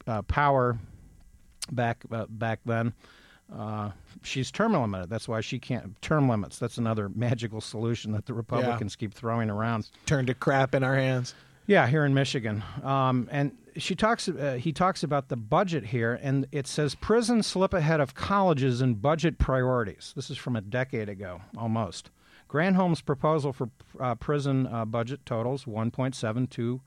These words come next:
Speaker 1: billion dollars. The proposed budget for Michigan's fifteen public universities scholarships programs is one point seven five billion.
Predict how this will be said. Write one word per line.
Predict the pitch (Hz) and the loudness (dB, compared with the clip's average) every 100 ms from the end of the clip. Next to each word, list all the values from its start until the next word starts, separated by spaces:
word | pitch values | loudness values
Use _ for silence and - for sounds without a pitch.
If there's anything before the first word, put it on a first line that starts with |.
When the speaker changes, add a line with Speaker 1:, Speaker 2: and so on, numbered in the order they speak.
| _ - | _ -10
Speaker 1:
billion | 104 98 113 | -6 -4 -4
dollars. | 120 180 160 - - _ _ - | 0 0 -2 -8 -16 _ _ -12
The | |
proposed | 110 117 - 139 156 113 | -8 -6 0 0 0 0
budget | 123 123 - | -2 -2 -4
for | 123 | -2
Michigan's | 117 127 123 113 - | 0 -2 -4 -4 -4
fifteen | - 190 - 175 156 | -4 -4 -2 -2 0
public | 143 147 135 135 | 0 -2 -2 -2
universities | 113 160 175 147 147 143 - - _ _ _ | -2 -2 -4 -4 -4 -4 -8 -20 _ _ _
scholarships | - 143 139 131 123 - | -6 0 0 0 -6 -8
programs | - 123 113 113 110 104 - | -6 -4 0 0 0 -2 -6
is | 104 98 - | -8 -8 -8
one | 104 104 | -6 -6
point | - 110 110 | -6 -6 -6
seven | - 95 107 | -8 -6 -4
five | - 202 170 | 0 0 0
billion. | 120 104 82 | -2 -4 -8